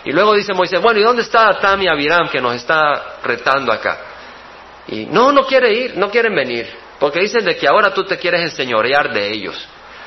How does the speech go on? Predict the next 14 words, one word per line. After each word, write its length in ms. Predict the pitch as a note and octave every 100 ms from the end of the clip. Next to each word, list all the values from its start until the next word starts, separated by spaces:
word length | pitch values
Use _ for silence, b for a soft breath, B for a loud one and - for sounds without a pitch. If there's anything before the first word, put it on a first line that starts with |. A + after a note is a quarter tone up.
| B
Así 220 | - F3
que 160 | F3 D3+
va 140 | F3+
Moisés 520 | G3+ F#3 B2+ F#3+ A3 A3+
a 60 |
las 220 | E3+ C3 -
tiendas 340 | F#3+ A3 G#3
de 80 | D#3
Datán 440 | B2+ - F#3 G#3
y 40 | F#3+
Abiram 480 | C#3+ C#3 A#3 - - - B B B B B B - -
y 100 | C#3+
dice, 300 | F3 F3 E3+
"Ok, 180 | F#3+